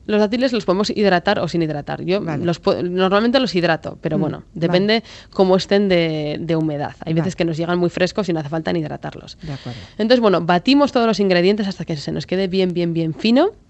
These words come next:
Speaker 1: Y, y lo congelamos. Es muy importante el proceso de congelación en los helados, porque cuando lo congelamos,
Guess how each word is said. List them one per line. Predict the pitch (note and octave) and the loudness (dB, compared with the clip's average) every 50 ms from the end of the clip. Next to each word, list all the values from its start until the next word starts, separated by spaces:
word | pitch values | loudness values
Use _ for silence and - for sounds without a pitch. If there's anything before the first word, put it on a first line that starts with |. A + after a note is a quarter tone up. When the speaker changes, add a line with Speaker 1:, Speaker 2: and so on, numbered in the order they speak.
| - - - - - - - _ - | -20 -20 -20 -20 -20 -20 -20 _ -8
Speaker 1:
Y, | - A3 G#3+ G#3 G3+ G3 F#3+ F#3+ F#3+ F#3+ G3 - - | -4 -2 0 2 2 2 2 2 0 0 0 -2 0
y | A#3 G#3+ | 2 4
lo | F#3+ F#3+ F3+ | 4 6 6
congelamos. | F#3+ F3+ D#3 - F3+ E3+ E3 D3+ C3+ C3+ C#3+ - - | 4 2 2 0 0 0 0 0 -2 -6 -8 -6 -2
Es | G3+ G3 | 0 2
muy | B3 C4+ | 4 4
importante | C4 A#3 B3+ A#3 A#3 A#3+ A#3+ C#4 | 4 2 2 2 2 2 2 0
el | A#3 | 0
proceso | - E3 - E3+ E3 A3+ | -2 -2 -4 -2 -4 -2
de | A#3 | -2
congelación | - F3 D#3 - D#3+ D3+ D3+ - F#3 G#3 | -2 -2 -2 -2 -4 -4 -2 -2 -2 0
en | G3 | 0
los | E3+ D#3 - | -2 -2 -4
helados, | D3 C#3 C#3 - - - - | -6 -8 -8 -8 -10 -14 -10
porque | - - D#3+ - - C#3 | -8 -8 -8 -8 -10 -12
cuando | - D3 D3 C#3 D3 | -10 -10 -8 -8 -8
lo | D#3 - | -8 -8
congelamos, | D#3+ C#3+ - - D#3+ F#3 A#3 A3+ G#3+ A#3 C4 - | -8 -10 -8 -6 -2 -2 0 0 0 -2 -4 -6